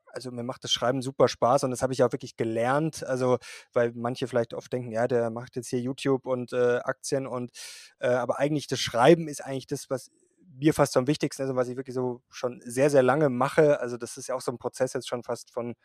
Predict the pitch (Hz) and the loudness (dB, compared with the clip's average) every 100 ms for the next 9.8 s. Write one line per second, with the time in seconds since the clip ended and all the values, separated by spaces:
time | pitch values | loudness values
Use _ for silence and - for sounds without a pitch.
0 | _ _ _ _ 139 - - 120 131 127 | _ _ _ _ -4 -4 -4 0 2 2
1 | 135 143 _ _ _ _ - 131 127 127 | -2 -8 _ _ _ _ -6 -2 -2 -4
2 | - _ _ _ _ _ _ _ - 131 | -8 _ _ _ _ _ _ _ 0 2
3 | 127 - 131 139 131 120 123 123 120 127 | 2 0 0 2 2 2 0 0 -4 -4
4 | 131 - 113 117 120 113 123 135 - 120 | -2 0 0 -2 0 0 2 2 4 4
5 | 123 123 120 120 123 131 127 120 117 120 | 4 4 2 2 2 0 -4 -2 -4 -4
6 | 110 110 117 120 110 113 123 - - - | -4 -2 -4 -4 -8 -10 -10 -12 -12 -6
7 | 113 117 - - - 120 135 - - 135 | -4 -4 -10 -14 -4 -2 -2 -6 4 6
8 | 147 180 170 143 131 131 147 - 131 120 | 8 10 10 8 4 4 0 2 2 2
9 | 117 - 123 - - 113 110 | -4 -6 -12 -12 -12 -12 -12